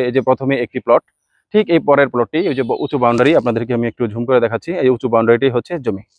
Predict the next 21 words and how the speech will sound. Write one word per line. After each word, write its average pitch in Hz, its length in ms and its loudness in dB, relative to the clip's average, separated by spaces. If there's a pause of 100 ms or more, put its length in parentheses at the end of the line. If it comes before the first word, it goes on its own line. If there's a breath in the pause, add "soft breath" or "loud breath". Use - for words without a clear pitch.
(720)
খুবই 214 160 4
চমৎকার 208 360 4
একটি 190 140 -2
লোকেশন, 190 400 2
খুবই 135 200 0
ভালো 131 180 2
লোকেশন। 127 380 -2
যারা 117 160 0
এরকম 117 220 -4
ভালো 110 160 -4
লোকেশনে 117 320 0
জমি 110 140 2
খুঁজছেন, 156 260 -4
তারা 120 140 4
কিন্তু 113 160 0
দ্রুত 113 180 -2
আমাদের 143 260 0
সাথে 190 160 -12
যোগাযোগ 120 320 0
করতে 98 200 -8
পারেন। 90 200 -6